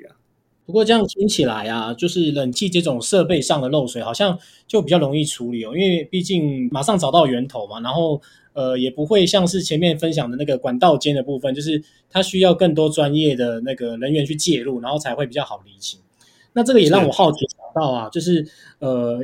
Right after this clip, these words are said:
Speaker 2: 因为前面提到的是漏水的几种分类嘛，那也可以请 Michael 再跟我们分享说，假设我们今天是可能买房新手，可能刚开始决定要买房了，那我们在看房的时候呢，包括前面提到这些渗漏水的点啊，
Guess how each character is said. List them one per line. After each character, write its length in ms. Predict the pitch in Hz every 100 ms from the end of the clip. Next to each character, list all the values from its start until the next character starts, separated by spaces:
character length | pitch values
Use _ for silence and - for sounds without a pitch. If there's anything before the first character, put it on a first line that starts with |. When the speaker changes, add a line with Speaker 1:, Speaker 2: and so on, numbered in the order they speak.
| 190
Speaker 2:
因 80 | 226
为 80 | 190
前 180 | 175
面 140 | 202 202
提 160 | 160
到 100 | 180
的 120 | 175 151
是 180 | 175 170
漏 220 | 208 147
水 220 | - 120
的 100 | 123
几 140 | 135
种 180 | 147 120
分 260 | - 135 131
类 180 | 131 -
嘛， 120 | _ _ _ _ -
那 220 | 220 180
也 100 | 131
可 100 | 214
以 60 | 214
请 180 | 143
Michael 260 | 143 196 170
再 100 | 175
跟 100 | 175
我 40 |
们 100 | 151
分 140 | 156 156
享 140 | 139
说， 240 | 131 147 147 _ _
假 160 | 147 131
设 140 | 240
我 60 | 180
们 120 | 147
今 200 | 180 180
天 360 | 180 175 175 165
是 320 | - 170 151
可 100 | 143
能 100 | 127
买 180 | 131 110
房 180 | 139
新 200 | 165 202
手， 280 | 208 135 104
可 120 | -
能 100 | 123
刚 200 | 127 180
开 120 | 180 180
始 140 | 135
决 220 | - 139
定 140 | 160 180
要 100 | 151
买 200 | 113 98
房 260 | 101 101
了， 180 | 107 95 _ _ _
那 260 | 202 180 143
我 120 | 135
们 160 | 139
在 220 | 196 208 180
看 260 | - 220
房 200 | 175 139
的 80 | 147
时 200 | 147 147
候 160 | 180 151
呢， 260 | 139 143 - _ _ -
包 140 | 214
括 120 | 220
前 160 | - 180
面 120 | 208
提 140 | 175 165
到 100 | 170
这 60 |
些 80 | 175
渗 220 | 180 185
漏 120 | 185
水 140 | 143 117
的 80 | 117
点 260 | 127 101
啊， 180 | 104